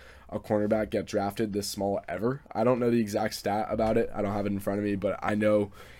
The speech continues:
he would be a huge outlier in this scenario. But, I mean, when you turn on the tape, you really don't see him getting bullied around too much. I mean, no, it's a whole different league, and these guys are bigger and faster and stronger.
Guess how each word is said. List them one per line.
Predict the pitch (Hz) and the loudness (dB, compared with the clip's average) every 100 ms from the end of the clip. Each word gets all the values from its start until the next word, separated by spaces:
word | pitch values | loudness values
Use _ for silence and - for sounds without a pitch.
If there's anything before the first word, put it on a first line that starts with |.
| - | -6
he | 123 | 2
would | 120 | 4
be | 113 110 | 4 2
a | 101 | 2
huge | - 113 113 95 | -2 2 2 2
outlier | - 98 104 107 | -4 0 2 2
in | 107 | 2
this | 107 | 0
scenario. | - 110 110 113 113 | -2 0 4 4 4
But, | 104 104 90 113 - - | 2 0 0 -8 -8 -2
I | 127 | 2
mean, | 127 120 | 4 4
when | |
you | 120 | 4
turn | 110 131 | 4 4
on | 135 | 4
the | 123 | 2
tape, | - 104 120 - - - - - - | 0 2 2 -2 -10 -14 -20 -20 -10
you | 113 123 | 0 6
really | 143 | 8
don't | 160 151 | 8 6
see | - 110 113 | 2 0 2
him | 123 127 | 2 4
getting | 123 120 113 - - - | 4 4 0 -6 -20 -6
bullied | 113 120 123 | 0 2 4
around | 117 113 123 120 | 4 4 2 0
too | - 131 | 0 4
much. | 131 127 - - | 6 4 2 -2
I | 117 | 2
mean, | 117 117 | 4 4
no, | 113 113 123 123 | 6 6 8 8
it's | 113 | 6
a | 110 | 4
whole | 113 113 | 2 2
different | 110 113 107 - | 0 -2 -4 -4
league, | 104 107 107 110 101 | -2 2 4 4 2
and | 107 104 | -2 -2
these | 101 | 0
guys | 107 104 | 0 0
are | |
bigger | 101 107 107 107 | 0 0 2 0
and | 95 98 | 0 0
faster | 104 107 - 104 | 2 2 0 -2
and | 87 | -2
stronger. | - 110 117 117 117 | 0 4 4 4 2